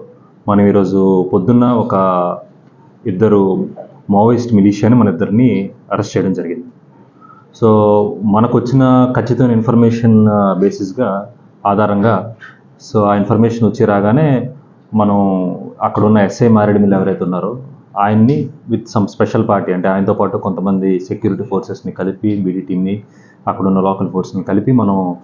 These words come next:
పంపించడం జరిగింది. So, మనకు ఖచ్చితమైన ఇన్ఫర్మేషన్ రావడంతో మనం ఆ ప్రదేశానికి ఎక్కడికైతే మనం వెళ్ళామో, ఓకే,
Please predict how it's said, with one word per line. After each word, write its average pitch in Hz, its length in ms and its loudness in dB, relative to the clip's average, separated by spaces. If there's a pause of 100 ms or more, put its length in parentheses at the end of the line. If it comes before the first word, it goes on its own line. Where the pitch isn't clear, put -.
(280)
పంపించడం 104 340 0
జరిగింది. 85 300 -6 (640)
So, 123 340 2
మనకు 110 240 -2
ఖచ్చితమైన 123 340 0
ఇన్ఫర్మేషన్ 123 400 0
రావడంతో 117 340 2
మనం 117 240 4 (540)
ఆ 104 180 2
ప్రదేశానికి 110 640 0
ఎక్కడికైతే 107 340 0
మనం 101 200 0
వెళ్ళామో, 92 380 0 (340)
ఓకే, 95 220 -10